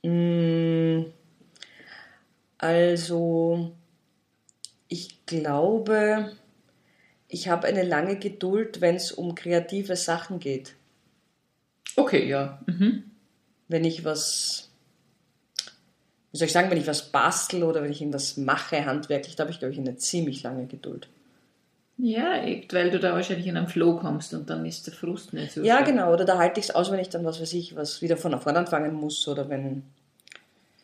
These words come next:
Speaker 1: äh, keine Ahnung, wenn ich mich jetzt verstricke und ich muss nochmal zwanzig Reihen auflösen, das geht halbwegs.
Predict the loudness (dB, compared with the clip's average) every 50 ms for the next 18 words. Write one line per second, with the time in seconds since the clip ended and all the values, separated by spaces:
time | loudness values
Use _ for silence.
0 | _ _ _ _ _ _ _ _ _ _ _ _ _ _ _ _ _ _ -10 _
1 | -2 0 0 2 0 0 0 0 0 0 2 2 2 4 4 2 2 2 2 2
2 | 2 -2 -4 -8 -6 -6 -6 -6 -8 -8 -6 -4 -4 -2 0 4 4 4 4 4
3 | 2 2 2 2 -2 -4 -4 -4 -2 -2 -2 0 0 0 0 0 0 -2 -4 -6
4 | -12 -10 -4 -4 -4 -4 -4 -8 -4 0 0 2 2 2 0 -2 -2 -2 -6 -8
5 | -6 -4 -4 -4 -6 -8 -8 -10 -10 -10 -10 -8 -8 -8 -8 -8 -12 -14 -12 -12
6 | -14 -16 -16